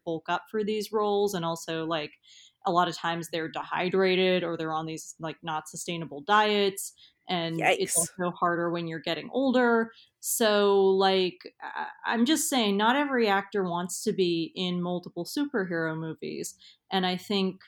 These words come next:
Speaker 1: for Mark Ruffalo, who's kind of an indie actor, I feel like he might like this. I mean,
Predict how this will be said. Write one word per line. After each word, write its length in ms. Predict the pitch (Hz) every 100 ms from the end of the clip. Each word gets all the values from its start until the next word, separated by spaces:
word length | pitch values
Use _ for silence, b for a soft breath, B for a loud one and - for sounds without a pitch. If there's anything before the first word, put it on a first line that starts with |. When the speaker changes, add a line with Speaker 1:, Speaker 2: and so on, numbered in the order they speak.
| _
Speaker 1:
for 140 | 214 185
Mark 240 | 175 175
Ruffalo, 480 | 247 277 254 185 175
who's 160 | 185 185
kind 240 | - 190
of 80 | 170
an 80 | 170
indie 360 | 226 285 214
actor, 420 | 160 160 - 170 180
I 100 | 180
feel 160 | 269
like 120 | 254
he 140 | 247 220
might 220 | 202 -
like 260 | 180 180 -
this. 240 | 160 - -
I 80 |
mean, 300 | 185 180 180